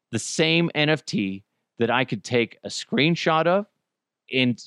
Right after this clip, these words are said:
turn around and sell it to somebody else. It is,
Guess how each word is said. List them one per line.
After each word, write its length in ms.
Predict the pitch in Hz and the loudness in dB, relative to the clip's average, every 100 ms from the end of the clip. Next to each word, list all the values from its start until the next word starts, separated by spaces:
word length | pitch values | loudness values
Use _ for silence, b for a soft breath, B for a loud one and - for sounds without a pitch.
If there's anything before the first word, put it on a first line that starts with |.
| _ | _
turn 220 | - 160 | -4 0
around 220 | 151 151 143 | 2 2 2
and 100 | 127 | 0
sell 320 | - 160 165 | 2 4 4
it 100 | 165 _ _ | 0 _ _
to 100 | - | -12
somebody 400 | 131 170 180 180 | -2 0 4 4
else. 400 | 165 95 - - _ _ _ _ _ _ _ _ _ | 4 0 -10 -20 _ _ _ _ _ _ _ _ _
It 100 | 139 | 0
is, 240 | 151 123 | 0 -2